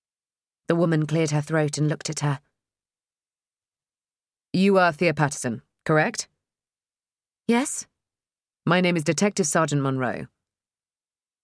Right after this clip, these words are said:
She shuffled some papers and pulled out a sheet of A four. She clicked open a biro and wrote a few details on the top. "We are investigating a violent attack on your sister,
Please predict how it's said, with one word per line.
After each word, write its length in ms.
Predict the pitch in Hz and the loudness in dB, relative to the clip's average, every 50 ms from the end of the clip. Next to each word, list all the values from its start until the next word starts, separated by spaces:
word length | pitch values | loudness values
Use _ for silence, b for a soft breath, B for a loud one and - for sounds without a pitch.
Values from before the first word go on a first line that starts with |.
| _ _ - | _ _ -4
She 160 | - - 196 | -2 0 0
shuffled 340 | - - 175 156 175 165 147 | 2 2 0 0 0 -2 0
some 160 | - 165 165 | 0 -2 0
papers 460 | 156 165 165 156 151 151 147 147 - _ _ _ _ - | 0 -2 -2 -2 -2 -2 -2 -4 -6 _ _ _ _ -2
and 160 | 160 175 175 | -2 0 0
pulled 180 | 165 185 180 175 | 0 0 2 4
out 160 | 170 160 156 | 2 2 2
a 60 | 156 | 0
sheet 260 | 147 - 170 151 147 | -4 -2 -2 -2 -2
of 80 | 160 147 | 0 0
A 120 | 151 147 | 0 0
four. 340 | 147 - 160 147 143 143 143 - _ _ _ _ _ _ _ _ _ _ _ _ - - | 0 -2 -2 0 0 -2 -4 -6 _ _ _ _ _ _ _ _ _ _ _ _ -4 -2
She 140 | - 226 | 0 0
clicked 260 | 214 247 254 247 - 220 | 2 2 0 2 2 2
open 200 | 196 - 196 190 | 2 2 2 0
a 40 | |
biro 500 | 165 180 165 160 156 147 147 147 143 143 - _ | 2 2 2 2 2 0 0 -2 -4 -6 -6 _
and 120 | - 160 165 | -2 0 0
wrote 160 | 165 160 156 | 0 0 -2
a 60 | 151 | -4
few 140 | - 160 156 | -4 -2 -2
details 460 | 147 165 165 151 - 151 143 139 139 | -2 -2 -2 -2 0 0 0 0 0
on 80 | 147 143 | 0 0
the 60 | 143 | 0
top. 320 | 147 160 156 139 147 - _ _ _ _ _ _ _ _ _ _ _ _ _ _ _ _ _ _ _ _ _ _ _ _ _ _ _ _ _ - | 0 0 -2 -2 -2 -6 _ _ _ _ _ _ _ _ _ _ _ _ _ _ _ _ _ _ _ _ _ _ _ _ _ _ _ _ _ 0
"We 160 | 180 208 208 | 2 4 6
are 160 | 196 190 190 | 6 4 4
investigating 720 | 180 185 156 196 214 220 - - 160 185 175 160 - 156 156 | 2 2 2 2 0 0 -2 -2 0 0 0 0 0 0 0
a 40 | 147 | 2
violent 360 | 139 160 160 160 165 156 170 | 2 2 2 2 0 -2 -4
attack 320 | 156 - 151 143 - - | -2 0 0 0 0 0
on 80 | 147 147 | 0 0
your 120 | 147 143 | 0 0
sister, 500 | - - 156 147 - - 139 - - 147 | -2 -2 -4 -4 -4 -2 -4 -6 -6 -8